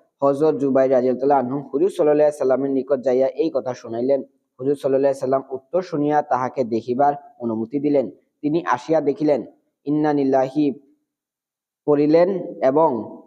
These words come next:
তাহার জন্য ইস্তেগফার ও দোয়া করিলেন। এক রেওয়াতে অনুসারে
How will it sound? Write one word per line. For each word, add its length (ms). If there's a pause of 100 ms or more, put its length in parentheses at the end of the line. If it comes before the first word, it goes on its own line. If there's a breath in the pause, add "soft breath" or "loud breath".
(140)
তাহার 280
জন্য 220
ইস্তেগফার 560
ও 120
দোয়া 240
করিলেন। 560
এক 220
রেওয়াতে 440
অনুসারে 640